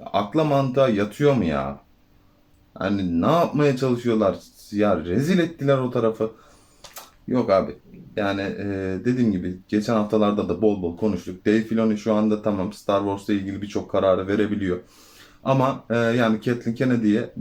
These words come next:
Disney'in artık gidip demesi lazım ki, "Ablacım, e,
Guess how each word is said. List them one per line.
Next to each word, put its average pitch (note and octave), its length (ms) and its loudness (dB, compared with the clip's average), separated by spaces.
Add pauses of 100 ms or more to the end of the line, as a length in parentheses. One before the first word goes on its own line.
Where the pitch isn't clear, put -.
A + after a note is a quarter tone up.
Disney'in A#2 360 2
artık G#2+ 280 0
gidip A#2 240 -4
demesi A#2 360 -2
lazım A2 300 4
ki, A2 180 -4 (420)
"Ablacım, A#2 480 2 (100)
e, A2 420 4